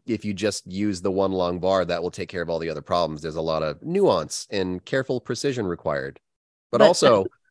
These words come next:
Speaker 1: shout out to Wilhelm and the, the crew of Barbarella. Hello.
Speaker 2: Hi.
Speaker 1: Hi.
Speaker 2: He's my cake friend.
Speaker 1: Cake friend?
Speaker 2: You know how I just constantly eat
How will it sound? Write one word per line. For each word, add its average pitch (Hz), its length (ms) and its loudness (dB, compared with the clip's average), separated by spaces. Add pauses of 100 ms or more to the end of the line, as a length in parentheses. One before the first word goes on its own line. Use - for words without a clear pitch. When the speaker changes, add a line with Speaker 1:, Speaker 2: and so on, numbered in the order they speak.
(200)
Speaker 1:
shout 135 240 6
out 123 160 4
to 123 80 -2
Wilhelm 104 580 0
and 87 240 -2
the, 82 240 -2
the 85 80 -6
crew 90 220 -2
of 76 80 -4
Barbarella. 76 600 -2
Hello. 76 300 -6 (520)
Speaker 2:
Hi. 214 600 0 (320)
Speaker 1:
Hi. 101 440 -4 (380)
Speaker 2:
He's 269 140 2
my 320 120 12
cake 359 280 4
friend. 196 640 6 (640)
Speaker 1:
Cake 139 280 -4
friend? 208 400 -2 (540)
Speaker 2:
You 285 80 10
know 339 120 12
how 349 160 12
I 294 120 8
just 269 200 2
constantly 240 720 6
eat - 380 0